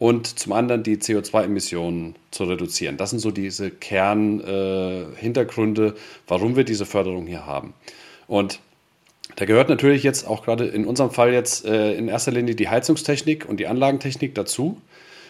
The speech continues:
Und die Förderung ist an dieser Stelle sehr technologieoffen gestaltet. Also wir haben eine ganze Reihe Möglichkeiten an Systemen, die wir zugeschnitten für das jeweilige Gebäude einbauen können und auch die erlaubt sind.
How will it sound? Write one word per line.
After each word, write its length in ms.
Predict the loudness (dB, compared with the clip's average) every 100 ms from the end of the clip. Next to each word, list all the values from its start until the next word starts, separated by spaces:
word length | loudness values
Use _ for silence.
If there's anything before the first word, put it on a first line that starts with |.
| _
Und 220 | -2 0
die 60 | 0
Förderung 460 | 6 8 8 6 4
ist 180 | -2
an 100 | -2
dieser 220 | -2 -2 -2
Stelle 320 | 0 2 2
sehr 420 | 4 4 4 2
technologieoffen 840 | -4 -2 0 0 -2 -2 0 -2 -4
gestaltet. 520 | -6 -6 -6 -6 -10
Also 280 | -8 -6 -4
wir 80 |
haben 80 | -2
eine 100 | 0
ganze 380 | 4 4 4 4
Reihe 240 | 6 6
Möglichkeiten 1040 | 6 4 4 2 -2 2 4 4 2 -2 -2
an 340 | 0 2 0 -2 -14 -20 -10
Systemen, 840 | -6 -4 2 6 8 8 6 4 -6 -20 _ -4
die 180 | -2 2
wir 680 | 6 8 10 10 8 4 -6 -4
zugeschnitten 580 | -2 0 0 0 0
für 120 | -2 0
das 160 | 0
jeweilige 480 | 2 4 4 4 0
Gebäude 460 | 0 4 6 4 4
einbauen 420 | 4 4 4 4
können 340 | 2 2 2
und 220 | -2 -4
auch 100 | -4
die 140 | -2 -2
erlaubt 400 | 2 2 2 0
sind. 280 | 0 -2